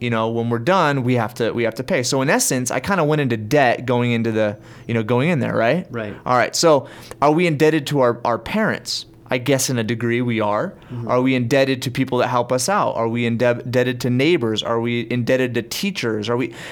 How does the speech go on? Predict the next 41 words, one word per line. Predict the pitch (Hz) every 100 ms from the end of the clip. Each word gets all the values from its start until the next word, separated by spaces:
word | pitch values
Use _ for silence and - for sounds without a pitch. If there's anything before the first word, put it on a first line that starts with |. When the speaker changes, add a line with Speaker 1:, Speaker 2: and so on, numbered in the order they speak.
| -
Speaker 1:
I, | - -
I | 180
think | 254 269
that, | 190 -
you | 165
know, | 156 151
being | 147 123 208 233
indebted | 156 139 156 190
is | 156 131
basically, | 113 151 165 156 143 135 131 127 - -
in | - 156 156
essence, | 180 185 190 170
in | 143
theory, | 127 156 165
we | 135 131
owe, | 139 135
we | 120 135
owe | 143
somebody | - 151 123 120
else | 120 - -
something, | - - 101 - -
Speaker 2:
Mm-hmm. | 123 127 120 120
Speaker 1:
right? | 113 110 - - - -
So | - 180 175 175
let's, | 165 208 254 -
I | 170
mean, | 156 156
and | 160
that's | 180 196
kind | -
of | 147
the | 127
general, | 127 120 117
general, | 123 127 120 110 - 120
general | 117 107
speaking. | 104 - - 120
So | 151
let's | 180 190
talk | 185 165
about | 151 139 135 127 -
consumer | - 156 135 - - 160 151 120 107